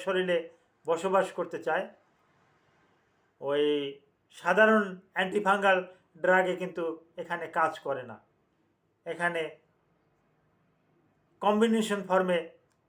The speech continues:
দিতে হয়, ওখানে আমি পরে আসছি। আর এই মেলাসেজিয়া ফারফার অর্থাৎ পিটাই-, পিটেরিয়াসিস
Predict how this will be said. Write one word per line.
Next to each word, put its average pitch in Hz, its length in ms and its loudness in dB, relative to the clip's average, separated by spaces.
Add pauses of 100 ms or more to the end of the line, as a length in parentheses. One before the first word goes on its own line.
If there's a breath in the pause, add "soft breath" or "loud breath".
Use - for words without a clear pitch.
দিতে 156 280 -6
হয়, 147 300 -4 (1300)
ওখানে 214 260 2
আমি 226 180 2
পরে 208 320 4
আসছি। 185 480 -2 (800)
আর 143 300 2 (360)
এই 175 560 0 (1000)
মেলাসেজিয়া 220 840 4
ফারফার 220 500 4 (2000)
অর্থাৎ 175 420 -2
পিটাই-, 202 460 2 (1000)
পিটেরিয়াসিস 220 1000 4